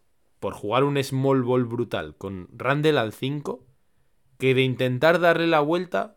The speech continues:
a conseguir sacar ventaja y intentar perforar ese juego interior de Miami con Kevin Love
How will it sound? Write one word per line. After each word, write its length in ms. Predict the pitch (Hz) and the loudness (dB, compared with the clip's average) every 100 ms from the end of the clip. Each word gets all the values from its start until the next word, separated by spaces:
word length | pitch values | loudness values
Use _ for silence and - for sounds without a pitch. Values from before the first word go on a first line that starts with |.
| _ - | _ -12
a 100 | 107 | -6
conseguir 380 | 123 113 113 127 | -4 -2 -4 -2
sacar 240 | 131 139 | 0 0
ventaja 540 | 123 113 127 127 165 - _ _ _ - | 0 0 -2 -2 -4 -6 _ _ _ -10
y 100 | 113 | -8
intentar 420 | 107 107 120 - _ | -4 -2 -2 -6 _
perforar 460 | - 117 104 110 123 | -4 -2 -2 0 0
ese 500 | 117 120 113 110 - - - 104 107 - - - | -2 -2 -2 -2 -8 -20 -20 -18 -18 -20 -20 -10
juego 320 | - 143 139 | 2 4 6
interior 460 | 135 135 127 143 139 | 4 2 4 4 4
de 80 | |
Miami 320 | 127 120 135 156 | 2 0 0 -2
con 160 | 151 | -2
Kevin 280 | 120 104 107 | -2 -2 0
Love 240 | 120 151 | 2 2